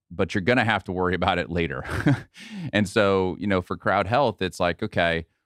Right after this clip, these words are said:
well, it may take a little bit more effort, but in return for that, we think you get better care for a lower price. And so what would you want?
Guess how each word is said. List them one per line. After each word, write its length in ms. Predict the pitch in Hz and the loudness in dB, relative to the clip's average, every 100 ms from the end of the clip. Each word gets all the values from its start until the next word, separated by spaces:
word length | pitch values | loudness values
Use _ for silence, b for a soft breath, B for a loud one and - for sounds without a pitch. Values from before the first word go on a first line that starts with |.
| _ - | _ -2
well, 160 | 139 | 0
it 100 | 117 | 2
may 160 | 131 156 | 0 0
take 340 | - 117 123 | -2 -4 -2
a 60 | 101 | -2
little 300 | 90 95 101 | 0 2 2
bit 180 | 98 - | 0 -2
more 580 | 95 87 87 87 95 - | 0 0 2 0 -2 -2
effort, 540 | 101 92 95 95 - - _ _ - | -4 -2 -2 -2 -4 -18 _ _ -6
but 500 | 87 90 90 - - _ _ _ _ - | 0 0 0 -8 -20 _ _ _ _ -4
in 120 | 104 | 0
return 640 | 95 82 - - 151 147 | 0 -2 -10 -4 0 0
for 160 | 131 85 | -2 -2
that, 420 | 80 78 78 - _ _ - | 2 2 2 -2 _ _ -10
we 220 | 87 113 | -4 -2
think 260 | - 90 87 | -2 -4 -2
you 60 | |
get 180 | 82 60 | -6 -2
better 220 | 87 73 | -2 -2
care 640 | - - 87 69 73 90 - _ _ _ _ _ | -4 -2 0 0 -2 -4 -8 _ _ _ _ _
for 300 | - 120 110 | -2 2 2
a 40 | |
lower 300 | 90 87 76 | 2 0 -2
price. 680 | 73 - 92 78 76 - - _ | -4 0 0 0 -4 -8 -16 _
And 160 | - 95 | -6 -4
so 160 | 98 98 | 0 0
what 180 | 110 | 0
would 160 | 123 127 | -2 0
you 100 | 135 | 0
want? 360 | 85 80 62 | 2 -2 -4